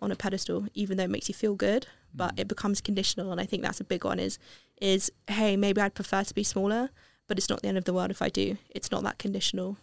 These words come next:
Speaker 1: kind of situation.
Speaker 2: Yeah, that's a really important point, 'cause people spend so much time on Instagram.
Speaker 1: Mm.
Speaker 2: Like, if, if we are looking at making a, you know, a, a mindset shift, an identity change, you, you've gotta consider what you're consuming through social media.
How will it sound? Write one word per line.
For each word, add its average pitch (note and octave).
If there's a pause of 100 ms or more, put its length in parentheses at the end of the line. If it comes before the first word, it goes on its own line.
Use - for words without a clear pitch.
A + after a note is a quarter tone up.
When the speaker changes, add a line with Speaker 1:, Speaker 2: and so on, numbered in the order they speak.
(180)
Speaker 1:
kind G3
of F#3+
situation. - (100)
Speaker 2:
Yeah, G2
that's F#2
a B2
really G2+
important F#2
point, F#2+ (240)
'cause G#2
people -
spend G2+
so -
much -
time F#2+
on F2
Instagram. - (200)
Speaker 1:
Mm. G#3
Speaker 2:
Like, G2+
if, F#2
if G2
we G2
are G2+
looking F#2
at -
making F2
a, F2 (260)
you G2
know, E2+ (120)
a, -
a F2
mindset F#2
shift, F2+
an F2
identity F2+
change, F2+
you, F#2
you've F#2
gotta F2
consider E2+
what F2
you're F2+
consuming F2+
through F2+
social F2+
media. F2+